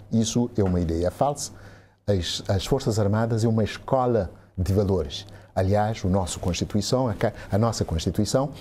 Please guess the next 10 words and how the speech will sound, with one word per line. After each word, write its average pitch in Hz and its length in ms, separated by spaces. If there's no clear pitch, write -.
acaba 127 380
por, 101 440
ah, 90 380
conceber 135 760
a 95 40
ideia 90 360
das 92 120
Forças 110 380
Armadas 127 400
como 135 400